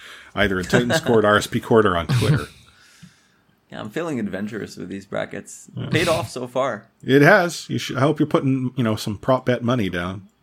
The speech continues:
Speaker 1: Although you probably can't prop bet on this stuff.
Speaker 2: I guess I'm now a believer in the surgical approach.
Speaker 1: Yeah.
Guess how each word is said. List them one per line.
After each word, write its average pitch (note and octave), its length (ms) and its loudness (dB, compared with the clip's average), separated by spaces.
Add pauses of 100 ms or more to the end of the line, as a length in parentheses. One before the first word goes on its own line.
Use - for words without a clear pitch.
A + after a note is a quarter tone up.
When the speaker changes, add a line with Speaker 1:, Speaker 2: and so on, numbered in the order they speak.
(120)
Speaker 1:
Although A#2 340 4
you - 160 -2
probably C3+ 260 6
can't B2 280 2
prop C3 280 2
bet F#2 180 4
on F2+ 140 -4
this F2+ 100 -8
stuff. - 480 -8
Speaker 2:
I A#2 40 0
guess B2 260 4
I'm A#2+ 160 4
now A#2+ 180 8
a B2 80 6
believer B2 420 4
in B2+ 120 0
the G3 100 2
surgical D#3+ 720 -2
approach. B2+ 880 -2 (1000)
Speaker 1:
Yeah. - 220 2